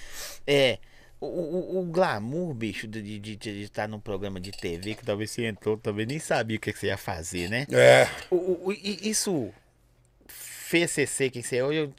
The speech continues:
Speaker 1: Ou uma hora você pensou assim, "Velho, eu preciso aproveitar esse hype aqui, irmão"?
Speaker 2: Cara, eu, isso eu fiz. Na verdade, eu peguei aquele limão e falei, "Cara, eu vou fazer uma limonada com isso aqui, cara.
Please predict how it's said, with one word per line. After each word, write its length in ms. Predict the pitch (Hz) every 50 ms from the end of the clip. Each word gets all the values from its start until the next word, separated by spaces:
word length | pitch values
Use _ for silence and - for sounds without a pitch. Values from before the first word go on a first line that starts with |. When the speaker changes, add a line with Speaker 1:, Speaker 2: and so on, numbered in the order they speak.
| -
Speaker 1:
Ou 180 | 143 139 143 139
uma 140 | 131 123 117
hora 200 | 117 127 127 120
você 100 | - 104
pensou 260 | - 120 117 - 101
assim, 160 | - - 98
"Velho, 280 | 92 107 104 98 95 98
eu 60 | 98
preciso 960 | - 104 101 - - - 101 98 98 101 101 110 123 143 160 180 196 202 208 - _ - - - - - - - - - - - -
aproveitar 560 | 107 104 - - 107 104 110 131 131 - 139
esse 180 | 143 - -
hype 400 | 185 160 185 175 180 190 - -
aqui, 280 | 143 - - - 190 185
irmão"? 260 | 180 165 127 101 87 - - - - - - - - - - -
Speaker 2:
Cara, 260 | - 165 156 139 127
eu, 220 | - 135 135 147 - 135
isso 220 | 131 131 - -
eu 60 | -
fiz. 540 | - - 135 117 113 107 - - - - - -
Na 140 | 107 110 113
verdade, 640 | 107 135 127 107 104 107 120 127 143 151 139 151 160
eu 100 | 151 135
peguei 400 | - - 151 139 113 107 131 135
aquele 300 | 127 - 147 139 135 131
limão 560 | 127 123 113 104 107 107 107 117 131 143 143
e 20 |
falei, 360 | 131 - - 139 127 113 107
"Cara, 240 | 98 - - 107 104
eu 40 | 90
vou 100 | 85 87
fazer 220 | - - 95 92
uma 80 | 95 90
limonada 480 | 98 98 101 117 135 156 180 175 185 180
com 120 | - 208
isso 180 | 202 - - 285
aqui, 200 | - - 135 -
cara. 300 | - 107 85 76 73